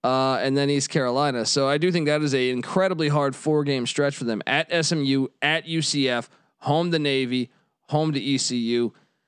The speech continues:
Uh, their away games, though, short of the Arkansas game, if they were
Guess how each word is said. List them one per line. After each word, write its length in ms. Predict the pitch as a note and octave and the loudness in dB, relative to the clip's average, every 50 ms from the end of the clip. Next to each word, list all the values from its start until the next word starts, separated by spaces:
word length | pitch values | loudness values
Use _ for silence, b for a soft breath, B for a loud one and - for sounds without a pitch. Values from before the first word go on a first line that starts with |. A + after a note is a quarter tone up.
| b b _ _ _ _ | b b _ _ _ _
Uh, 380 | - D#3+ D#3+ E3 E3 E3 E3 D#3+ | 0 0 2 2 2 2 2 2
their 220 | E3 F3+ G3 G#3 | 2 2 2 2
away 300 | G#3 F#3+ G3 G#3 A3+ A#3 | 2 2 2 2 2 2
games, 300 | A3+ A3 G3+ F3 E3 C#3 | 2 2 0 0 0 0
though, 260 | C3 C#3+ C#3+ C3+ C3 C3+ | 0 0 2 2 2 0
short 320 | C#3 - - F3+ F3+ F#3+ | 0 0 0 0 2 2
of 100 | F3+ D#3 | 0 2
the 120 | D3+ D3+ | 2 2
Arkansas 480 | D3+ D#3+ E3+ D#3+ F3 D3 - C#3+ B2 B2 | 2 2 0 0 -2 -2 0 0 0 0
game, 240 | A#2 A#2 A#2 A#2+ G#2 | 0 0 -2 0 0
if 160 | G2+ C#3 C3+ | -2 -2 -2
they 180 | C#3 F3 A3+ C4 | 0 0 0 2
were 220 | D4 D4 C#4 | 2 0 0